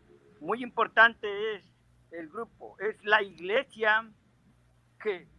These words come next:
lo llamamos iglesia purgante. Y es la iglesia, o son los hermanos que se encuentran, son las almas que se encuentran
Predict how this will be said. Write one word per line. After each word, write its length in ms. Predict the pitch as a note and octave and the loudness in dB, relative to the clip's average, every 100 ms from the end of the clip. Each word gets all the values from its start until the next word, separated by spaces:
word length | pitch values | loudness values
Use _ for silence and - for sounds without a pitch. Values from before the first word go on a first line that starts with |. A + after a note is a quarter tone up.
| _ | _
lo 160 | D#3+ F3 | -12 -10
llamamos 680 | - A#3+ G#3 A#3+ G#3+ A#3 A3 - - _ _ | -2 0 2 0 0 -8 -10 -16 -20 _ _
iglesia 920 | F3 F3+ D#3+ F3+ B3+ G3+ G3+ G#3+ A3 G#3 - - | -10 -10 -8 -2 -2 -2 0 6 6 4 -10 -4
purgante. 640 | F#3+ D#3+ A#3+ B3 E3+ A#2+ - - _ _ _ _ _ _ _ _ - | -2 2 2 2 -2 -20 -20 -20 _ _ _ _ _ _ _ _ -10
Y 80 | |
es 340 | G4 D4+ - - | -8 -8 -10 0
la 120 | F#4 | 0
iglesia, 680 | F3 D3 C4 - - E3 A#2+ - _ _ _ _ _ - _ _ | 0 -2 0 0 -4 -6 -6 -10 _ _ _ _ _ -20 _ _
o 140 | F#3+ F#3+ | -8 -4
son 240 | B3 C#4 | 0 0
los 120 | A#3 F#3 | -2 -4
hermanos 440 | E3+ A#3 A#3+ A3+ | 4 6 6 2
que 100 | F#3 | -10
se 100 | F3 | -12
encuentran, 500 | D#3 A3 A#3+ E3 D#3 | -10 -8 -6 -6 -8
son 140 | G3 | -6
las 160 | B3+ - - | -6 -6 0
almas 380 | B3+ D4 C4+ - | 2 2 0 -6
que 100 | E3+ | -8
se 220 | D3+ C#3 _ _ _ _ _ _ _ | -16 -18 _ _ _ _ _ _ _
encuentran 600 | - A#3+ A#3+ G#3 G#3+ A3+ | -8 -8 -6 -4 -4 -6